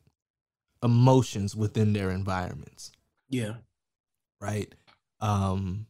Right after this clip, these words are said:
Speaker 1: and so, you know, Snowfall is back on and, you know,
Speaker 2: Oh,
Speaker 1: mastering
Speaker 2: that's another show. Yep.
Speaker 1: Yeah, mastering the emotions within his environment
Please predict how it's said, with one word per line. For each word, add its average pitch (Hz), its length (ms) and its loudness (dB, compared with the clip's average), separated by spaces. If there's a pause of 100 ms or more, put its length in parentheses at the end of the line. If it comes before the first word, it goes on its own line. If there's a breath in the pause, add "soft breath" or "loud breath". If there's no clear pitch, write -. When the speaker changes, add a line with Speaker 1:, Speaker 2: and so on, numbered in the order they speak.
(1400)
Speaker 1:
and 110 140 -2
so, 101 640 0
you 135 160 2
know, 117 160 2
Snowfall 135 540 2
is 104 100 -4
back 104 280 -4
on - 260 -8 (100)
and, 101 400 -8
you 123 120 -14
know, 98 140 -4
Speaker 2:
Oh, 95 40 -4
Speaker 1:
mastering 123 680 -2
Speaker 2:
that's 110 160 2
another 156 300 -2
show. - 320 -6 (100)
Yep. 131 280 -4
Speaker 1:
Yeah, 120 320 -2
mastering 123 680 -2
the 117 200 -2
emotions 113 640 0
within 117 440 -6
his 117 220 -6
environment 110 1000 -2